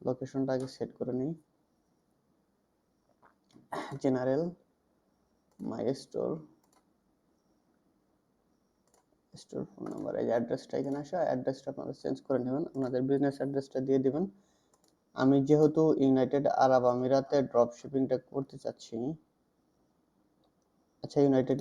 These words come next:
স্টেটে আমি করি। চ্যাট জিপিটি কে জিজ্ঞাসা করবেন এখানে আপনাদের, চ্যাট জিপিটি।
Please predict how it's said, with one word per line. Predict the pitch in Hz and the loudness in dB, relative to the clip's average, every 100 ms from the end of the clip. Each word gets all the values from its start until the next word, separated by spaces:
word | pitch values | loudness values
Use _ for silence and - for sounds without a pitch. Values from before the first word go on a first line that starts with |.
| 135 | -2
স্টেটে | - - 110 | -2 -2 -2
আমি | 110 - | -2 -4
করি। | - - - _ - 190 - - _ _ _ _ _ _ _ _ _ _ - _ - _ _ _ _ _ | -6 -8 -12 _ 2 2 -2 -16 _ _ _ _ _ _ _ _ _ _ -20 _ -20 _ _ _ _ _
চ্যাট | 151 143 | 4 8
জিপিটি | 151 139 135 | 6 8 8
কে | 135 | 6
জিজ্ঞাসা | 139 135 - | 6 6 6
করবেন | 139 127 131 | 4 4 2
এখানে | 131 131 135 | 2 0 0
আপনাদের, | 131 127 127 156 170 _ _ _ _ _ _ _ _ _ _ _ _ _ | 0 0 0 -2 -6 _ _ _ _ _ _ _ _ _ _ _ _ _
চ্যাট | - 123 - | 0 0 0
জিপিটি। | - - - | -6 -4 -4